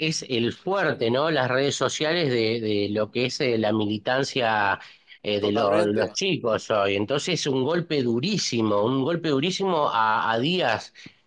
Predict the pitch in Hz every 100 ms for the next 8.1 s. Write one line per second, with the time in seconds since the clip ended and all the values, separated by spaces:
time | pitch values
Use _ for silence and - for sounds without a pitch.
0 | _ _ - - 180 139 117 113 117 113
1 | 110 107 117 143 156 147 156 131 113 135
2 | - 151 - 156 170 160 139 127 131 151
3 | 147 143 - 147 151 - 107 104 101 98
4 | 87 113 131 123 113 95 107 135 151 131
5 | 117 120 127 131 151 143 123 107 104 110
6 | - 107 101 - 123 113 117 110 120 156
7 | 143 127 117 - 113 135 143 - 120 104